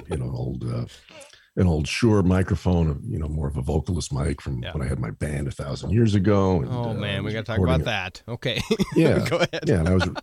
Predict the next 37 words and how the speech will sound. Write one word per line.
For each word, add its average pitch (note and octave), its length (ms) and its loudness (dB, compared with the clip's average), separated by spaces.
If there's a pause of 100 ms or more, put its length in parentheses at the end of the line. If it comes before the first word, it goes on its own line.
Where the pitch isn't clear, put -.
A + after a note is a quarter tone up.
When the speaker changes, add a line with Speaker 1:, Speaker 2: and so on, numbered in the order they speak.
(120)
Speaker 1:
and A2+ 100 4
I G2 60 4
was F2 100 2
recording G2 480 2
onto, E2 580 0
uh, C2+ 120 -4
what - 160 -4
the - 100 -4
hell C#2+ 100 0
did A#1 160 -4
I, C#2+ 460 -8
I D2 40 -8
was C2+ 200 -10
using? - 400 -4
I G#2+ 40 4
for-, G#2+ 200 0
I B2+ 100 4
forget C#2 340 0
what C3+ 100 -6
it C3 60 -6
was. A#2 280 -12
It - 140 -2
was G2+ 160 4
a, - 40 2
it - 40 0 (220)
was G#2+ 120 4
a G#2+ 40 2
really F#2+ 300 4
crappy - 460 -4
Fisher-Price - 720 -4
setup. G#2+ 400 -6 (800)
And G#2 180 6
so G#2+ 280 4
I G2+ 180 6
saw A2 340 4
a, F#2+ 220 4
uh, D#2+ 200 0